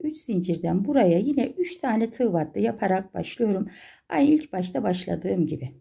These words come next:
Üç zincirimi çekiyorum. Sık iğne ile sabitliyorum. Üç zincirimi çekiyorum. Sık iğne ile sabitliyorum. Üç tane yuva yaptım. Ve buraya dört tane zincir çekiyorum. Çevirdim.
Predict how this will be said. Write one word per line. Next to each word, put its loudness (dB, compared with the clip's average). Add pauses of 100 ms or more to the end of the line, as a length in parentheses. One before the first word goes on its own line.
(1040)
Üç 0
zincirimi 6
çekiyorum. 0
Sık -8
iğne 6
ile 2
sabitliyorum. -6 (1040)
Üç -2
zincirimi 4
çekiyorum. -4 (120)
Sık -18
iğne 2
ile -2
sabitliyorum. -6 (360)
Üç -2
tane 2
yuva -2
yaptım. -8 (280)
Ve 2
buraya 4
dört 0
tane -2
zincir -4
çekiyorum. -2 (1000)
Çevirdim. -8